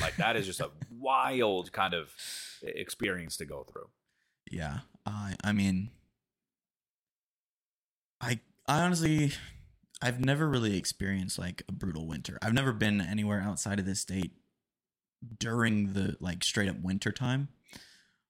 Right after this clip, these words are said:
Speaker 2: Um, but then again, I can't imagine what Canadians go through. I, I think I'm glad I live here though, because I can't really handle cold as much as I can handle heat. I think I've just acclimated.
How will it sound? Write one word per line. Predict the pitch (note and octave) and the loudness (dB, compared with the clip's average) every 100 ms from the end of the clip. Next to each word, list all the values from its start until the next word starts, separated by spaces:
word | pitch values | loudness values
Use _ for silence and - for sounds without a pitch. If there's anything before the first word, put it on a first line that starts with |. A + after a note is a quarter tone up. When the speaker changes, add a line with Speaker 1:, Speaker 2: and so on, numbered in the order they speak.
| - | -10
Speaker 2:
Um, | G2 G2+ G2+ - - _ | -8 -8 -8 -8 -12 _
but | G2+ G2 | 0 2
then | G2+ G2+ | 2 2
again, | F2 D#2+ G#2+ - | -2 -4 -8 -4
I | A#2 | -2
can't | - A2+ | 2 2
imagine | G#2 G#2 G#2+ | 4 4 2
what | G2 | 0
Canadians | - G2 F#2+ E2 F2 | 2 2 2 0 -2
go | D#2+ C#2 | -4 -4
through. | - D#2 - - _ _ _ - | -4 -4 -4 -10 _ _ _ 0
I, | C#3+ F#3+ F3+ - - | 2 2 0 -2 0
I | C#3+ | 0
think | D#3 | 0
I'm | A#2 | 0
glad | G2 G2 G2+ | 2 2 2
I | G#2+ | 0
live | A2 G#2+ | -2 -2
here | G#2+ G#2+ | -2 0
though, | G#2+ G#2+ | 0 -2
because | - - - | -4 -6 -8
I | - | -6
can't | - G#2 | -4 -2
really | F#2+ F#2+ B2 | -2 -2 -2
handle | G#2 F#2+ | -2 -2
cold | - G#2 G2 F#2+ | -2 0 0 0
as | F#2+ | -2
much | F#2+ | -4
as | G2+ | -4
I | G2 | -4
can | A#2 | -2
handle | A2 G2+ | -2 -2
heat. | - A2+ - _ _ _ _ _ - | 0 0 0 _ _ _ _ _ -14
I | A2 | -8
think | G2+ G2 | -4 -4
I've | G2 | -4
just | G2+ G2 | -6 -6
acclimated. | E2 G#2+ G#2+ G#2+ A#2 D#3 | -6 -4 0 2 2 0